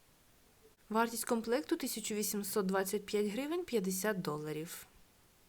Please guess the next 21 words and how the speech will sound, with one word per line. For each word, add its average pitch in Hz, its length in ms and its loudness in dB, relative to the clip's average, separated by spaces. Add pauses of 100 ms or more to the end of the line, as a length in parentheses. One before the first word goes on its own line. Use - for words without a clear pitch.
(1600)
Далі 214 260 -2
дивимося 196 340 -2
ось 190 80 0
такий 202 180 -6
класний 190 360 -4
комплект 185 380 -2
з 180 40 -4
мушлями: 190 680 -2
вставочки 196 560 -2
культивовані 185 580 0
перлинки, 190 600 -2
вісімнадцятий 208 640 -6
розмір 190 320 -4
в 190 40 -8
наявності. 175 640 -6 (340)
Сережки 220 580 -2
вісім 190 380 -2
сімдесят 180 600 -4
три 185 160 0
грами. 254 420 -4 (840)
Вушко. 185 480 -8